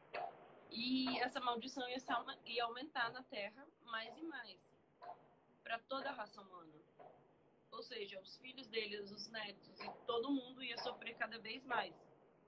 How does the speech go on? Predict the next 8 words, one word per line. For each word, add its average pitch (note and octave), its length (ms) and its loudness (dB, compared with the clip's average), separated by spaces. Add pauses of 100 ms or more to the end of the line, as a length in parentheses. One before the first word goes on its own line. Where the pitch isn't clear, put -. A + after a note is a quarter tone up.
(800)
Os A3+ 160 -2
dias C4 220 4
dos B3+ 160 6
homens A3+ 320 4
e A3+ 60 -6
mulheres G#3+ 360 2
seriam A3+ 300 4
abreviados, G#3 960 2